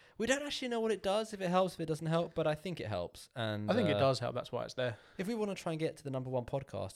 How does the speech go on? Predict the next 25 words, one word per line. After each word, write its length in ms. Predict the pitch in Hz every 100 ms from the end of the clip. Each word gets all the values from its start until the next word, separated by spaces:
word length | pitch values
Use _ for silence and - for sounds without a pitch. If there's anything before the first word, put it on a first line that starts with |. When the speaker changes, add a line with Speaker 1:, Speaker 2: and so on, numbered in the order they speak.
| -
Speaker 1:
in 260 | 113 101 - _ _
business, 580 | 139 131 214 104 - - -
Speaker 2:
<laughs> 100 | 117
Speaker 1:
then 260 | 143 147 135
we're 80 | 156
gonna 180 | 185
need 160 | 180 175
a 60 | 165
lot 180 | 170
more 140 | 180 175
reviews 340 | 165 175 156
than 140 | 170 160
four. 360 | - 139 101 - -
Speaker 2:
Well, 140 | 135
I 60 | 131
Speaker 1:
So 60 | 143
Speaker 2:
hope 160 | 175
we're, 180 | 160 151 -
we're 180 | 147 143
climbing 440 | - 147 143 135
up 120 | 127 127
the 60 |
rankings 420 | 127 127 123 120
in 80 | 120
Bulgaria 600 | 120 117 117 113 110 110